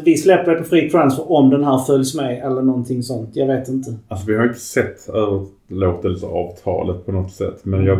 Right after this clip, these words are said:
Speaker 2: vet ju att Fiorentina hade en option på två år efter kontraktet går ut nästa sommar.
Speaker 1: Mm.
Speaker 2: Det ryktas ju både om hit och dit vad det är, så jag vet inte. Men har detta varit en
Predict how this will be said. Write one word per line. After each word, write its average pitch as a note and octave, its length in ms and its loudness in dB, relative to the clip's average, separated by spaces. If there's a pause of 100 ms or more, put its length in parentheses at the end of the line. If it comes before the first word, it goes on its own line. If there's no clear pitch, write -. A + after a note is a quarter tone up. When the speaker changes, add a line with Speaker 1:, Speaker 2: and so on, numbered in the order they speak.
(100)
Speaker 2:
vet F2+ 400 2
ju G2 100 0
att F#2 140 -6
Fiorentina G#2 640 -2 (120)
hade F#2 540 -2 (640)
en F2+ 180 0
option E2+ 400 -2
på F#2 80 -6
två F#2+ 160 -4
år F2+ 300 0 (720)
efter G2+ 400 -4
kontraktet F#2+ 440 -2
går F#2 180 2
ut F2+ 100 -2 (120)
nästa F#2 420 -4
sommar. F#2+ 300 -2 (260)
Speaker 1:
Mm. A#2 260 -4 (600)
Speaker 2:
Det A#2 120 4
ryktas A#2 400 4
ju A2 40 0
både A2+ 280 6
om A2 100 -2
hit B2 160 2
och A#2+ 60 2
dit A2 120 2
vad G#2+ 100 2
det G#2+ 120 6
är, F2+ 40 2
så F#2+ 80 0
jag G#2+ 100 2
vet A2 180 2
inte. B2+ 180 -2
Men G2+ 180 0
har A2+ 180 2
detta B2 200 2
varit E3 140 2
en A2+ 140 -2